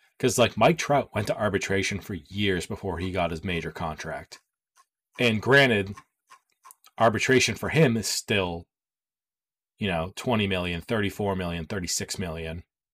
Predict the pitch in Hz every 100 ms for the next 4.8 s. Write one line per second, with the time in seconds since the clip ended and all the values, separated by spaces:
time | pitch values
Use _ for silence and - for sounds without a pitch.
0 | _ - 107 - - - - 143 120 101
1 | 104 104 107 90 92 117 151 - _ _
2 | - 123 104 90 - _ _ _ 127 117
3 | - 123 - 135 - 120 104 107 110 104
4 | 92 - 95 87 - 87 82